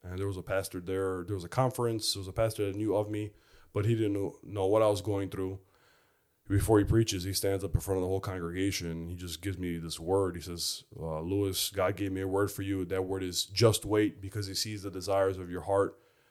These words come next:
He has not forgotten, but he's working his plan. Just wait." And that never happened to me. Um, and I was just like, "Finally, God, like, you hear me." Like, I didn't care how long I had to wait. I was just like, "At least I know you're listening," 'cause that was about two and a half years after I was done playing until that happened.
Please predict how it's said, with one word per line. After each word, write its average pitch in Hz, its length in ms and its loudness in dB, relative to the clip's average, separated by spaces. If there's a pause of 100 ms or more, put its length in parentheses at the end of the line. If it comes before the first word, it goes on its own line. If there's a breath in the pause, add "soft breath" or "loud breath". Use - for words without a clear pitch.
(120)
He 95 140 -2
has 87 180 -2
not 107 240 4
forgotten, 92 600 -4
but 95 120 -6
he's 95 220 -4
working 98 340 4
his 101 160 -4
plan. 82 480 -6 (140)
Just 90 260 -4
wait." 87 320 -2 (800)
And 80 260 -4
that 127 140 10
never 123 280 8
happened 120 320 10
to 123 120 2
me. 117 420 2
Um, 98 640 -4
and 95 100 -6
I 110 140 2
was 98 160 2
just 85 140 -12
like, 82 140 -14
"Finally, 113 580 2
God, 101 200 -2
like, 95 160 -2
you 101 100 -6
hear 113 360 4
me." 107 260 0
Like, 90 480 -8 (460)
I 127 120 12
didn't 143 180 12
care 131 160 12
how 131 60 12
long 127 180 10
I - 20 6
had 131 140 6
to 113 80 8
wait. 131 320 12
I 117 80 8
was 120 140 12
just 120 160 2
like, 113 180 6
"At 123 120 6
least 139 200 8
I 123 80 8
know 131 100 8
you're 117 160 8
listening," 113 400 6
'cause 107 160 -4
that 131 80 8
was 127 160 8
about 104 220 0
two 135 140 4
and 123 80 4
a 117 40 4
half 107 180 2
years 104 380 2
after 110 340 0
I 104 40 4
was 101 100 0
done 98 160 -4
playing 101 380 -4
until 95 240 -4
that 92 160 -2
happened. 101 360 -2